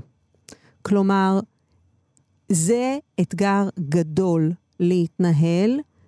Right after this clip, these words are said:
באופן שהוא יציב ובהיר בתוך גלי החרדה של הילדים שלנו,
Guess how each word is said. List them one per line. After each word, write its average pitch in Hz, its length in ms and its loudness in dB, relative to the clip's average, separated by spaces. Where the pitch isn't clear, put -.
באופן 165 1040 -2
שהוא 185 320 0
יציב 254 640 -2
ובהיר 160 1400 0
בתוך 208 540 -2
גלי 175 300 0
החרדה 170 600 -2
של 170 200 -2
הילדים 165 460 0
שלנו, 202 600 2